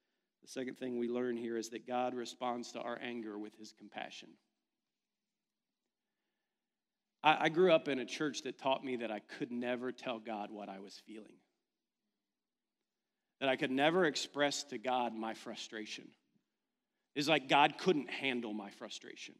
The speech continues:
or it wasn't honorable for me to go to God and say, "God, I'm disappointed that this didn't happen, and I don't understand what you're doing right now." I think there is a way we can bring our emotions to the Father that is incredibly honorable.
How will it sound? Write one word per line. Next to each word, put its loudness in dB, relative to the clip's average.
or 0
it 6
wasn't 8
honorable 6
for -6
me 2
to 0
go 0
to 0
God 2
and -6
say, -6
"God, -2
I'm -14
disappointed 0
that -10
this -6
didn't -8
happen, -14
and -2
I 2
don't 8
understand 4
what -2
you're 0
doing 4
right -6
now." -16
I 6
think 6
there 8
is 6
a 4
way 8
we 10
can 2
bring 6
our 6
emotions 4
to 0
the 2
Father 4
that 0
is -2
incredibly -6
honorable. -8